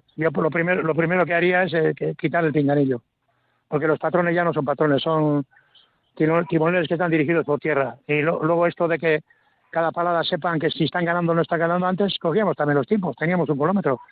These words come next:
En cada ciego hacíamos nosotros mismos. Yo ahora lo primero que, que descartaría es el pinganillo. Y te, el ciclismo, vas a comparar el ciclismo con el remo, no me jodas.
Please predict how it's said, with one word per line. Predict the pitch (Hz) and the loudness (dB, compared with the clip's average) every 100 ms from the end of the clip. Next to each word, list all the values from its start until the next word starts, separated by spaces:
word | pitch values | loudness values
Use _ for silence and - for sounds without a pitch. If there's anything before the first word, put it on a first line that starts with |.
| - | -10
En | 156 131 | -4 -2
cada | 160 151 | 0 0
ciego | 175 190 170 | 0 2 0
hacíamos | 147 190 160 | 0 0 0
nosotros | 147 156 147 | 0 0 0
mismos. | 175 185 143 - _ _ _ _ - | 2 0 0 -6 _ _ _ _ -6
Yo | 160 | -2
ahora | 170 | 0
lo | 170 | 0
primero | 160 175 180 160 | 0 0 2 0
que, | 170 156 | 0 0
que | 170 | 0
descartaría | 151 165 139 165 180 | -2 -4 -2 0 0
es | 156 | 0
el | 156 | -2
pinganillo. | 147 147 160 160 | 0 0 0 0
Y | 160 | 0
te, | 170 170 | 0 -2
el | 170 160 | 0 -2
ciclismo, | 175 208 170 139 - _ _ _ - | 0 0 0 -2 -8 _ _ _ -4
vas | 170 | -2
a | 165 | 0
comparar | 147 151 151 | 0 0 2
el | |
ciclismo | 147 165 151 | 2 2 0
con | 143 147 | 2 2
el | 143 | 2
remo, | 156 165 | 0 -2
no | 147 | -4
me | 135 | -4
jodas. | 120 117 | -2 -4